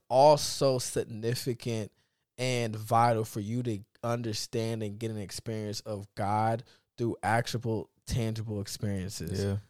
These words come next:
Speaker 1: that may come through worship, that may come through praise, or just you walking out your day, right? 'Cause I may know Jordan, and I may know what his favorite color is, what he likes to eat, his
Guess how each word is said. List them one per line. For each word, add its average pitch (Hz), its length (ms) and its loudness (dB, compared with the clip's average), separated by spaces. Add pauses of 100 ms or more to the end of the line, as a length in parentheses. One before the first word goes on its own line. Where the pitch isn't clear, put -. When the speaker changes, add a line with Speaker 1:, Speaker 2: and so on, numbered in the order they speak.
(120)
Speaker 1:
that 110 100 -2
may 120 140 2
come 113 240 -4
through 110 140 -4
worship, 104 380 -2
that 104 60 -4
may 104 220 0
come 110 160 -2
through 101 140 -8
praise, 104 420 -2
or 101 60 -4
just 101 320 -6
you 107 160 -2
walking 101 320 2
out 92 220 -2
your 95 100 0
day, 101 360 0
right? 101 280 0
'Cause 101 240 2 (1400)
I 156 180 8
may 220 300 6
know 156 320 6
Jordan, 165 640 4 (920)
and 151 120 6
I 160 120 10
may 208 240 6
know 147 640 8 (560)
what 131 140 4
his 113 140 0
favorite 135 320 4
color 131 360 6
is, 101 500 0 (460)
what 127 460 6 (520)
he 151 220 4
likes 127 300 4
to 123 240 -6
eat, 120 280 -2 (480)
his 127 720 4